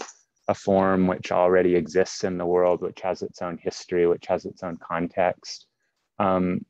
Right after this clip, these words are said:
but I think as makers too, there's maybe something productive about, like, pushing those limits of your own comfort as well, um, as a way of, um,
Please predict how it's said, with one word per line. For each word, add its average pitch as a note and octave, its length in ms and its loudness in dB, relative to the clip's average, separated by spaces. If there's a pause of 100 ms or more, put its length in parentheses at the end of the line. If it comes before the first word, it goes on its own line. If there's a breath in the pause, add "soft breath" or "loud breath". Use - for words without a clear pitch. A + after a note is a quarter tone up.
but G2 400 2 (400)
I G#2 120 0
think G#2+ 420 -4 (260)
as F#2+ 520 -2
makers G2 760 0
too, A2 300 2
there's F2+ 320 0
maybe F#2+ 260 -2
something F2 420 -10
productive F2+ 680 -2
about, E2+ 320 -2
like, E2 300 -6 (640)
pushing C3+ 540 0
those C3+ 580 2
limits A#2 560 -2
of G2 160 -2
your G2 180 0
own F#2+ 280 -4
comfort G#2 800 -2 (200)
as F#2+ 260 -10
well, G2 560 4 (160)
um, F#2 360 -12 (180)
as G2 240 -4
a G2 80 4
way F#2 400 6
of, F2 260 2 (220)
um, F2 420 -8